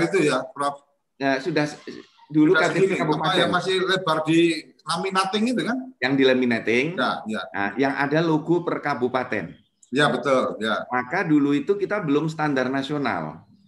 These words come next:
Speaker 2: Masih
Speaker 1: Saya masih,
Speaker 2: seperti
Speaker 1: masih sempat merasakan itu. Tapi kalau
Speaker 2: Ya.
Speaker 1: anak-anak muda sekarang mungkin
Speaker 2: Sudah enggak, ya. Jadi dulu saya pernah memberi materi di sebuah lembaga perbankan.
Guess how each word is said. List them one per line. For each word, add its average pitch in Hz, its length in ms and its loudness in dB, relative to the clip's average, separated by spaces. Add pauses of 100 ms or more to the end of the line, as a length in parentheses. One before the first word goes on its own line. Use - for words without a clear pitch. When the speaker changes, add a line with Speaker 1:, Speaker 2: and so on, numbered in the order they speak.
(280)
Speaker 2:
Masih 135 320 2
Speaker 1:
Saya - 80 4
masih, 185 280 4 (120)
Speaker 2:
seperti - 160 -8
Speaker 1:
masih 165 240 0
sempat 160 320 -2
merasakan 147 640 -2
itu. - 80 -18 (360)
Tapi 135 280 -10
kalau 127 160 -2
Speaker 2:
Ya. 117 120 -4
Speaker 1:
anak-anak 113 400 -4
muda 113 320 -10
sekarang 107 360 -8
mungkin 120 240 -20
Speaker 2:
Sudah 110 280 -2
enggak, 104 220 -4 (140)
ya. 131 320 -2 (200)
Jadi 135 560 0 (120)
dulu 147 440 0
saya 147 400 2
pernah 151 840 -4 (200)
memberi 123 320 0
materi 117 480 -2
di 117 80 -8
sebuah 113 400 -4
lembaga 107 320 -6
perbankan. 90 560 -12